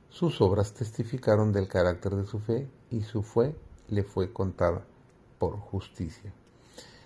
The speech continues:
Necesitamos hoy la fe de Abraham para iluminar las tinieblas que nos rodean, que impiden que nos lleguen los dulces rayos del amor de Dios y que detienen nuestro crecimiento espiritual.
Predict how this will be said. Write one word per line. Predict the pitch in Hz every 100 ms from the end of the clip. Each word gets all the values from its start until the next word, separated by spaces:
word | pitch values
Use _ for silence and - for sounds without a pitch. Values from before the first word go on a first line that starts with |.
| - - 147
Necesitamos | 123 127 135 147 175 170
hoy | 143 143
la | 120
fe | 104 110
de | 107 98
Abraham | 90 87 87 82 95 - -
para | 95 92
iluminar | 90 85 90 95 98
las | 98
tinieblas | - 90 90 104 113 107
que | -
nos | 92
rodean, | 87 85 87 85 98 - - - - -
que | - 120
impiden | 107 131 131 135
que | 131
nos | 107 95
lleguen | 110 110 113 104
los | 98
dulces | 98 107 104 107
rayos | 95 101 101 98 -
del | 92 85
amor | 87 95 95
de | 85
Dios | 85 113 131 - - - - - -
y | 123
que | 117 120
detienen | 110 107 113 120 113
nuestro | 104 - 92
crecimiento | - 90 - 90 98 98 -
espiritual. | - - 85 82 101 87